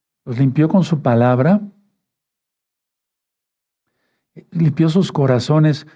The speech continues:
y entonces ellos llegaron a estar llenos de amor. Por eso le titulé al tema Lleno de amor. Tú tienes que ser una persona llena de amor.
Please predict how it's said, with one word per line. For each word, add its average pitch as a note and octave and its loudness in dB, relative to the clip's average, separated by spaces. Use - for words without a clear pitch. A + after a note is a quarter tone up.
y C3 -4
entonces C#3 -2
ellos D#3 2
llegaron C#3 2
a B2+ 2
estar C#3+ -2
llenos D#3+ 0
de C3 2
amor. G2+ -2
Por B2+ 0
eso D#3+ 2
le D3 0
titulé B2+ -2
al D3 0
tema D3 0
Lleno C#3+ 2
de C3 2
amor. G2 -2
Tú D#3+ -2
tienes F#3 2
que E3+ 0
ser D#3+ -2
una D3 0
persona C#3+ -2
llena C3+ 0
de A#2 -2
amor. F#2 -6